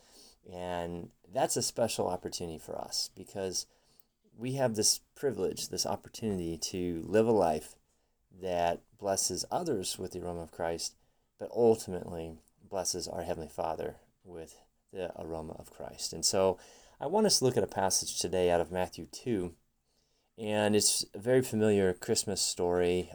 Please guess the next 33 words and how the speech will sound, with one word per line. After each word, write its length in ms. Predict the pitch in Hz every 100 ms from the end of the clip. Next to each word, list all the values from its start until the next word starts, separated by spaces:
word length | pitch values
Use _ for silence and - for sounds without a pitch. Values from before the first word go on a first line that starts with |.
| 85
Um, 340 | 82 82 82 - _ _
in 60 | -
fact, 200 | 95 -
we 100 | 98
looked 240 | 95 -
at 160 | 87 90
it 180 | 90 - - - _
for 120 | 98
our 220 | 85 90
Christmas 480 | 85 - 107 - 95
service 400 | - 92 92 -
that 120 | 92
we 100 | 90
recently 360 | 90 90 - 80
had 240 | 98 90
for 100 | -
Church 340 | - - 87 -
in 60 |
a 60 | 85
Loop, 260 | 95 92 - _ _ _ _ _ _ _ _ - 98
and, 380 | 98 95 92
uh, 220 | 90 85 85 - - -
we 100 | 107
met 220 | 101 101
on 200 | 85 95
Zoom, 380 | 92 98 95 95 - - 90
and 260 | 87 85 -
we 80 | 92
looked 220 | 90 98
at 100 | 95
this 140 | 92 -
passage 440 | - 90 - 85
together. 480 | - 90 92 92 87